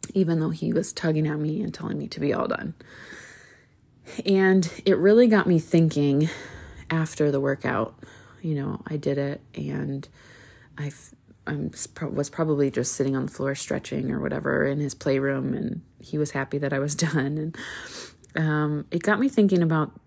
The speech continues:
the way that was so similar to how our, our brain interacts with us. He didn't like what I was doing. He, he wanted me to do something else.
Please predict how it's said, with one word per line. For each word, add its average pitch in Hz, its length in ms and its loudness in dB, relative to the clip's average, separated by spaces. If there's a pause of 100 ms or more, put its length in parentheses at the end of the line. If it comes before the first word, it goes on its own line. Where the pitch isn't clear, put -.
(140)
the 160 260 4
way 151 720 6 (260)
that 156 180 0
was 151 160 -2
so 143 320 0
similar 135 760 -4
to 143 280 -6
how 143 160 -8
our, 147 260 -4 (140)
our 139 120 -6
brain 160 440 0
interacts 135 520 -6
with - 140 -8
us. - 400 -10 (1600)
He 214 280 2
didn't 196 300 4
like 165 260 -2
what 147 100 2
I 139 80 0
was 139 200 -2
doing. - 440 -8 (180)
He, 160 240 -4 (160)
he 185 160 0
wanted 156 320 0
me 139 120 -4
to - 120 -10
do 139 160 -4
something 123 440 -6
else. 156 540 -4